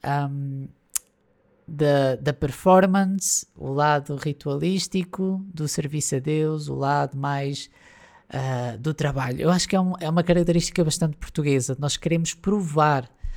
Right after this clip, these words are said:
nós queremos merecer aquilo que nós, que nós, ahm, muitas vezes associamos isso à, à nossa identidade, por isso eu ia dizer aquilo que nós somos. E a verdade é que Jesus,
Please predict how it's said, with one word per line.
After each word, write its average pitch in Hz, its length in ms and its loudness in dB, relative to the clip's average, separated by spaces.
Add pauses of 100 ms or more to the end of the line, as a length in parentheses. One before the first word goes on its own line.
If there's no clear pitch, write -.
(360)
nós 143 180 -2
queremos 151 480 -2
merecer 175 840 2 (180)
aquilo 147 380 0
que - 100 -10
nós, 143 460 0 (680)
que - 80 -8
nós, 143 540 4
ahm, 131 580 -2 (720)
muitas 147 240 0
vezes 180 200 2
associamos 170 440 -2
isso 170 180 0
à, 156 80 4
à 143 80 -2
nossa 151 220 -2
identidade, 147 560 -2
por - 80 -20
isso - 140 -6
eu 131 40 -2
ia 135 80 -2
dizer 135 260 -2
aquilo 135 200 -2
que 143 60 -8
nós 139 200 -2
somos. 165 440 -2 (600)
E 143 160 2
a 147 60 6
verdade 139 400 2
é 147 40 0
que - 120 -6
Jesus, 143 560 -2